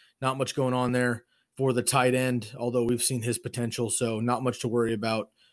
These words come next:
uh, with David Njoku. If you've got him, you're starting him. There's not many options at the tight end position. And Zane Gonzalez, the kicker, who I mentioned last week, who missed the overtime kick against Pittsburgh to leave it as a tie, missed two field goals and two extra points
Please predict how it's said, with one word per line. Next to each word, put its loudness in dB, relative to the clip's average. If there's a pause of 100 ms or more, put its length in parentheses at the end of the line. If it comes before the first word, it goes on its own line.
(200)
uh, 2
with -2
David 4
Njoku. 2
If -2
you've -6
got 4
him, 4
you're 0
starting 0
him. -2
There's -4
not -2
many 0
options -2
at -8
the -12
tight -2
end -4
position. -6 (580)
And 2 (360)
Zane 6
Gonzalez, 4
the -6
kicker, 2
who 2
I 2
mentioned 0
last 2
week, 2
who 0
missed 0
the 2
overtime 2 (260)
kick 2
against -4
Pittsburgh 2 (240)
to -4
leave 2
it 0
as -2
a -6
tie, 0 (200)
missed 0
two 2
field 4
goals 4 (120)
and 0
two 2
extra -2
points -2